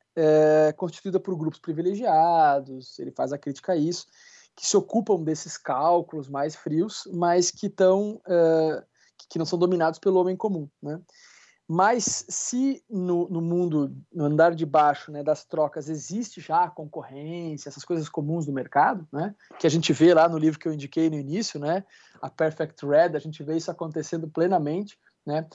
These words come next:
na questão das, das tinturarias, dos tecidos entre as cidades italianas e tudo mais. Se já existe essa concorrência, eh, no andar de cima, isso vai virar monopólio. Ou seja, o capitalismo, o Brodel, acho que ele tem uma visão mais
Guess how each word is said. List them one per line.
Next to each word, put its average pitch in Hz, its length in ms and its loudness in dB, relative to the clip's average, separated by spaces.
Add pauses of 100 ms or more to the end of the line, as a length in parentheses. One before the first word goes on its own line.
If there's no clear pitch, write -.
(160)
na 147 100 -4
questão 160 300 -4
das, 151 160 2
das 156 180 -2
tinturarias, 151 760 0
dos 139 160 -12
tecidos 156 480 -4
entre 147 160 -2
as - 80 0
cidades 147 300 2
italianas 143 500 -2
e - 60 -16
tudo 143 140 -6
mais. 165 240 -2 (280)
Se - 140 -10
já 208 160 6
existe 196 240 2
essa 196 140 -6
concorrência, 160 760 -6 (580)
eh, 151 560 6 (140)
no 170 380 -2
andar 208 240 4
de 165 120 -4
cima, 208 520 -8
isso 175 200 -14
vai 175 120 0
virar 180 180 0
monopólio. 175 600 -2 (960)
Ou 165 100 -6
seja, 165 340 0
o 151 40 0
capitalismo, 185 800 -2
o 156 260 -4
Brodel, 170 400 4
acho 190 140 2
que 208 80 -4
ele 190 60 -8
tem 196 120 -4
uma 190 160 -4
visão 170 340 -8
mais 175 560 -4